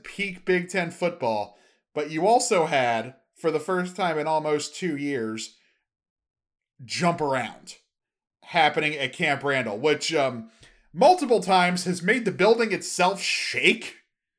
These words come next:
Like, the foundations of the stadium itself start to shake a little bit when jump around is happening. Because, uh, that's a whole lot of people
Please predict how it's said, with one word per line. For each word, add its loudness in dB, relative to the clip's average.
Like, -2
the 0
foundations 2
of -6
the -6
stadium -2
itself -4
start -4
to -2
shake -4
a 4
little 4
bit 4
when 0
jump 2
around 0
is -2
happening. 0
Because, 2
uh, 4
that's 2
a 8
whole 2
lot 6
of -2
people 0